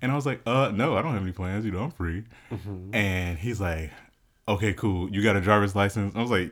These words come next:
Speaker 1: "Uh, yeah." And he's like, "Well, can you come with me to the impound lot?" <sighs> And I was like,
Speaker 2: Oh my God.
Speaker 1: "What?" And he's like, "Yeah, see, um, my dad's car got towed, like, the other day, and it cost however much money to get out of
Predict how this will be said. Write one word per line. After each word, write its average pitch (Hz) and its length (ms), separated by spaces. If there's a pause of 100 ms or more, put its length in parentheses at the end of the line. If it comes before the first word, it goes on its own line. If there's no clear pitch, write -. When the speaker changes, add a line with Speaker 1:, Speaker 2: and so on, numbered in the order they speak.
(160)
Speaker 1:
"Uh, 80 300
yeah." 107 500
And 107 100
he's 107 180
like, 92 220
"Well, 82 460 (100)
can 131 140
you 127 80
come 127 200
with 104 120
me 87 360 (240)
to 87 340
the 82 320
impound 76 500
lot?" - 320 (560)
<sighs> 113 80 (800)
And 98 120
I 117 100
was 113 180
like, 87 200
Speaker 2:
Oh 76 60
my - 160
God. - 340 (300)
Speaker 1:
"What?" - 560 (1300)
And 90 120
he's 95 220
like, 80 340 (380)
"Yeah, 98 360
see, 92 480
um, 82 640 (600)
my 101 160
dad's 90 340
car 92 220
got 87 180
towed, 90 300
like, 87 160
the - 120
other 85 140
day, 87 580
and 78 440
it 85 120
cost 87 340
however 85 240
much 90 220
money 85 200
to 80 100
get 80 320
out 78 240
of 78 120